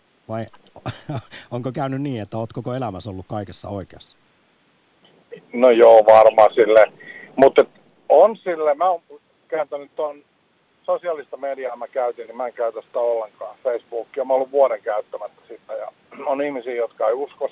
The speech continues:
Speaker 2: sitä ja jotka suuttuvat siitä ja luulevat, että olen laittanut heidät pimentoon. Et ilmeisesti siellä on joku, joku tota profiili vielä, mutta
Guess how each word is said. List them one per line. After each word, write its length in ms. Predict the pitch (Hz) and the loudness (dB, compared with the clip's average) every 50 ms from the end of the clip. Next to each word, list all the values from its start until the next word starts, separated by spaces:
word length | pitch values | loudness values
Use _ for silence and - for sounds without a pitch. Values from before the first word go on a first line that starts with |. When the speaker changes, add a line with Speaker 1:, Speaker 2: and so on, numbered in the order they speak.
| _ | _
Speaker 2:
sitä 320 | - 120 - _ 120 113 110 | -14 -16 -6 _ -2 0 0
ja 140 | 113 110 - _ _ _ _ _ _ | 0 -2 -4 _ _ _ _ _ _
jotka 260 | 120 - - - 113 | -4 -4 -4 -6 -10
suuttuvat 600 | 104 - 139 147 139 123 - _ 127 113 110 110 - - - | -6 -2 0 2 2 0 -2 _ -4 -4 -2 -4 -4 -8 -14
siitä 320 | 110 104 104 107 - 107 | -14 -14 -14 -12 -10 -4
ja 120 | 107 110 113 | -4 -2 -2
luulevat, 440 | 120 120 117 113 110 - 107 - | 0 0 2 0 0 0 -2 -6
että 200 | 107 101 - - | -6 -8 -2 -2
olen 180 | 117 117 113 117 | 0 0 2 2
laittanut 460 | 113 113 113 - _ 113 104 - - | 2 0 0 -2 _ -8 -10 -8 -6
heidät 240 | 113 113 110 110 107 _ | -4 -2 -2 -2 -4 _
pimentoon. 640 | - 131 127 123 120 113 110 107 - 110 101 104 110 | -8 -8 -4 -2 -2 -2 -2 -2 -2 -2 -2 -2 -4
Et 120 | - - | -6 -6
ilmeisesti 400 | 127 123 143 160 165 - - _ | -6 -2 0 0 0 0 0 _
siellä 220 | 160 151 143 139 | 4 4 6 6
on 120 | 139 131 127 | 6 4 4
joku, 340 | 123 117 107 113 120 110 - _ _ _ _ _ - - _ _ _ _ _ _ _ _ _ _ - _ _ - | 0 -4 -2 0 -2 -2 -2 _ _ _ _ _ -20 -20 _ _ _ _ _ _ _ _ _ _ -20 _ _ 2
joku 260 | 123 123 117 127 123 | 2 2 4 2 -2
tota 240 | 120 117 - 127 113 | -4 -2 0 0 -2
profiili 540 | - - 127 123 117 - 135 117 117 113 113 | 0 2 2 0 2 0 -4 -6 -6 -6 -8
vielä, 300 | 117 113 113 107 107 - | -6 -4 -2 -2 -2 -4
mutta 440 | - - - _ _ - 110 - | -6 -10 -14 _ _ -8 -8 -8